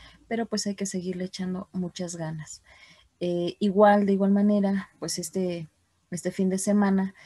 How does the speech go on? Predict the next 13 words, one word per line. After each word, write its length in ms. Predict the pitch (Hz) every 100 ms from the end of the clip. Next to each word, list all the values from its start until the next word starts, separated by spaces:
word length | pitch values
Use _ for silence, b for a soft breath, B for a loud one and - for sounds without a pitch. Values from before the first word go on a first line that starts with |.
| B B _
se 280 | - 185
hizo 600 | 175 175 180 180 - 190 190
la 160 | 190 180
recepción 720 | 170 175 180 - - 190 190
de 360 | 190 196 196 - _
actividades, 1120 | 175 - - 180 185 190 190 190 196 - - b b b b _ _
eh, 420 | - 175 170 165 - _
o 160 | 185 185
evidencias 600 | 185 190 202 202 220 -
correspondientes 840 | 196 175 - 175 180 180 190 -
al 260 | 185 196 196
tercer 440 | 185 170 - 185
compilado 720 | - 202 196 233 240 240 247